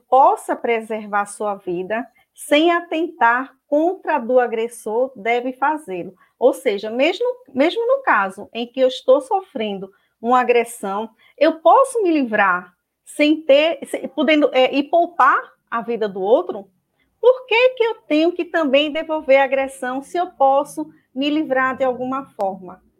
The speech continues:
Agora, obviamente, há casos que o instinto de preservação da gente, numa agressão, no, no momento em que estejamos totalmente encurralados, o instinto vai falar mais alto, né? A necessidade da vida.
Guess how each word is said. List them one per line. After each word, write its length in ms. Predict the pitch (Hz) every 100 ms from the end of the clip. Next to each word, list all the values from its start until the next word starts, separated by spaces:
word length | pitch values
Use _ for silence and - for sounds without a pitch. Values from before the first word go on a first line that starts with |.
| _ _ _ -
Agora, 400 | 220 226 254 277
obviamente, 720 | 294 330 311 269 294 370 370
há 140 | - 285
casos 560 | - 254 330 349 285
que 120 | - 277
o 80 |
instinto 800 | 339 - - 285 440 480 - 170
de 120 | 185
preservação 800 | 233 233 233 226 214 214 - 202
da 180 | 202 233
gente, 480 | 254 202 226 294 427 _ _ _ -
numa 260 | 240 254 254
agressão, 720 | 247 254 254 240 233 277 277 _ _
no, 240 | 247 240 240
no 120 | 254
momento 360 | 254 254 254 285
em 80 | 262
que 120 | 269
estejamos 680 | - 254 247 254 240 - _
totalmente 560 | 269 320 415 302 277 277
encurralados, 680 | 262 262 262 220 196 214 262
o 120 | 349
instinto 380 | 392 - 285 -
vai 140 | 427
falar 260 | 427 466 494
mais 220 | 571 539 480
alto, 120 | 311 _ _ _ _ _ -
né? 220 | 262 359
A 100 | 269
necessidade 800 | 254 262 285 294 269 247 269 302
da 180 | 320 403
vida. 500 | 240 240 190 175